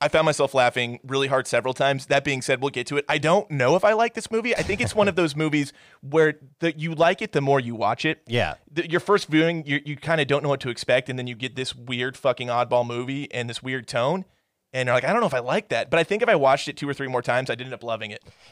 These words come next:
Speaker 2: Yeah, once you know, kind of, 'cause, yeah, the first time you watch it
Speaker 1: It took me the first third of the movie to really es-, to understand the established tone. I just didn't, I was like, "What? What's, what's with this strange dialogue? What the fuck is happening?"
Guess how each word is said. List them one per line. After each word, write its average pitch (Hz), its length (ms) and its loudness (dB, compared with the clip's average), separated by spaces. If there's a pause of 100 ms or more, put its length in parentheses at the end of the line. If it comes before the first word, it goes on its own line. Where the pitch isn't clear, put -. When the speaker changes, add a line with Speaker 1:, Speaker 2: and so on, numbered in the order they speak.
Speaker 2:
Yeah, 120 180 4
once 135 240 2
you 151 80 0
know, 113 480 6
kind 104 240 0
of, 101 100 -4
'cause, 117 200 -4
yeah, 127 180 2
the 92 120 -2
first 131 260 -2
time 107 340 0 (100)
you 107 140 2
watch 98 300 2
it 82 200 -6
Speaker 1:
It 226 140 -4
took 285 220 2
me 269 80 0
the 214 80 2
first 208 300 2
third 175 200 6
of 156 80 2
the 151 60 0
movie 143 400 2
to 156 140 0
really 139 280 0
es-, 127 140 -6 (200)
to 160 200 -4
understand 143 600 0
the 127 120 -2
established 123 500 0
tone. 131 300 -2
I 143 100 0
just 147 180 -2
didn't, 151 280 2
I 139 40 4
was 135 120 0
like, 120 100 -10
"What? 143 300 2
What's, - 200 0
what's 151 320 -2
with 185 120 -4
this 143 160 -10 (220)
strange 165 340 -6
dialogue? 139 340 2
What 139 100 -10
the - 60 -20
fuck 175 140 0
is 151 80 -10
happening?" - 440 -4